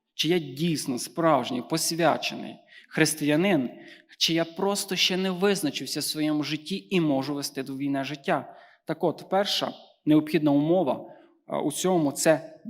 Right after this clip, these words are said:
не грішити. Не приставав він до ради та чину їх. А це були люди впливові, а це були люди розумні, переконливі.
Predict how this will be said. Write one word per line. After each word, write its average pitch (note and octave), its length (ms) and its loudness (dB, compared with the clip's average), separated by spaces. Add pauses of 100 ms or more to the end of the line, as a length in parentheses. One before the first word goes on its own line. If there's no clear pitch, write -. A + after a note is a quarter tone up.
(360)
не E3+ 520 0
грішити. D#3 540 -2 (4000)
Не D4+ 140 6
приставав G#3+ 540 0
він B2 160 0
до C3+ 120 2
ради F3 260 2
та C#3 120 -6
чину D3+ 300 0
їх. B2 420 -6 (720)
А C#3 100 -4
це C3 220 -2
були D3+ 280 0
люди C3+ 260 0
впливові, D3 600 -8 (400)
а C#3 80 -10
це C#3 180 -2
були D3 240 -2
люди D3 240 0
розумні, F3 560 -2 (140)
переконливі. C#3+ 720 -2